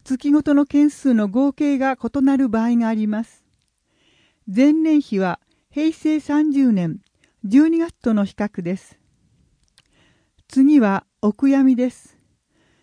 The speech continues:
一月、二月届出文。双子の青木昌司さん、八十七歳。野添の桜井信子さん、七十三歳。北野添の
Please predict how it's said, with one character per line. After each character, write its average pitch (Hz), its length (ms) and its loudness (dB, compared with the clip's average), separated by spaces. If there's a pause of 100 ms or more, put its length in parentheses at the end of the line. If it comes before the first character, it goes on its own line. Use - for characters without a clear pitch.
(200)
一 247 320 0
月、 214 540 0 (220)
二 240 120 4
月 285 340 0
届 254 380 -2
出 233 140 0
文。 160 260 -6 (1120)
双 - 380 -2
子 262 160 4
の 247 280 0 (420)
青 254 260 0
木 302 120 -6
昌 294 300 -2
司 202 100 -6
さ 175 200 -6
ん、 160 120 -8 (600)
八 247 300 -2
十 269 220 0
七 214 320 0
歳。 165 320 -8 (840)
野 233 180 2
添 269 320 2
の 247 280 0 (340)
桜 302 480 -2
井 285 60 2
信 247 280 2
子 214 140 -6
さ 175 220 -8
ん、 151 160 -8 (560)
七 254 340 4
十 180 180 -4
三 247 280 -2
歳。 151 380 -6 (640)
北 311 320 -2
野 294 160 4
添 220 260 -2
の 175 260 -6